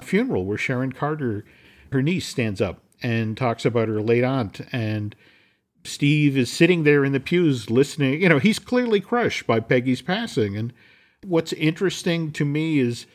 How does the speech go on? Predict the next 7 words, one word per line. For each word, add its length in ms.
what 720
the 100
Russo 340
brothers, 540
and 100
again, 300
Marcus 720